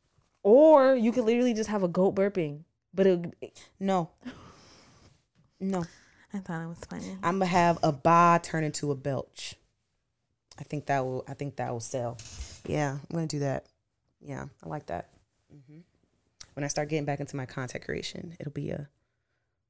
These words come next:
Speaker 2: ba belch. Ha, ha, ha. <laughs> Yeah, I like that. It's gonna sell. <laughs>
Speaker 1: Fuck. <laughs>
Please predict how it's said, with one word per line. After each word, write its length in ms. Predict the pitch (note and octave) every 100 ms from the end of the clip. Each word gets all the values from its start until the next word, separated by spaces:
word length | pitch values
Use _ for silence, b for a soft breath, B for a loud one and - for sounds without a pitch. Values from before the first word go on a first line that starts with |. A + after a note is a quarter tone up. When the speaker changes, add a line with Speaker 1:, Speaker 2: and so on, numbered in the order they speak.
| _
Speaker 2:
ba 300 | D3 C#3+ C#3
belch. 460 | C3+ - _ - - _ _ _ _ _ _ _ F#3
Ha, 40 |
ha, 640 | D#3 E3+ C#4+ E4 - F3+ -
ha. 120 | F#3+ - _
<laughs> 160 | -
Yeah, 120 | - - _ -
I 40 |
like 180 | G#3 F#3
that. 180 | D3 - _ _ _ _
It's 100 | -
gonna 140 | G3
sell. 180 | F#3 F3
<laughs> 1900 | - - G#3+ _ - - G3+ - - - - - - - _ _ G#3 E3 -
Speaker 1:
Fuck. 260 | D3 - -
<laughs> 920 | A#4+ C5+ A4+ - G#4+ - A#3 A3+